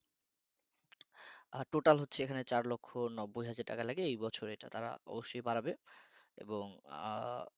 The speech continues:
অ-, অ-, at the time of admission আপনাকে এক লক্ষ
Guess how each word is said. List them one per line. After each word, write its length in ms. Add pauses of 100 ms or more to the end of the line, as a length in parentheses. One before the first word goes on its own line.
(760)
অ-, 240
অ-, 500
at 80
the 160 (260)
time 220
of 380
admission 320
আপনাকে 280
এক 120 (100)
লক্ষ 260